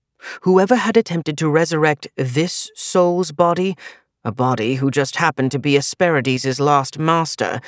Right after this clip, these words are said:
surely didn't know the consequences of their actions.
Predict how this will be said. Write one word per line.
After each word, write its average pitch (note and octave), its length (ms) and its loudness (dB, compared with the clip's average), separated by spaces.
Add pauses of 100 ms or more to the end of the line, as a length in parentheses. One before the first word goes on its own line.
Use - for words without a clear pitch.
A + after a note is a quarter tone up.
(420)
surely A3 480 2
didn't F#3+ 320 0
know E3 280 0
the D3+ 100 0
consequences C3 960 -4
of B2+ 140 -2
their C#3+ 180 2
actions. - 640 -4